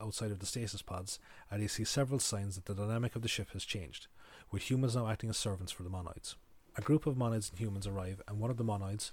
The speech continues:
who now have the ability to speak through a voice box, demands to know who the travelers are.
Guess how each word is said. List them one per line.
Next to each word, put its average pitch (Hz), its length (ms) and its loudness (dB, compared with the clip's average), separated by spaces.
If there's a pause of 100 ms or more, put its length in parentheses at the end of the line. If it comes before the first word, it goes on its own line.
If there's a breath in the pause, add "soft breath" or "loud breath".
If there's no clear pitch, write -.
(260 loud breath)
who 110 180 4
now 110 200 6
have 113 120 2
the 110 100 6
ability 101 300 4
to - 100 -6
speak - 400 4
through 98 260 -2
a 98 80 0
voice 107 280 4
box, - 400 -4 (120 loud breath)
demands 113 340 4
to 120 60 4
know 107 120 6
who 101 100 2
the 95 80 0
travelers 87 400 -2
are. 87 260 -6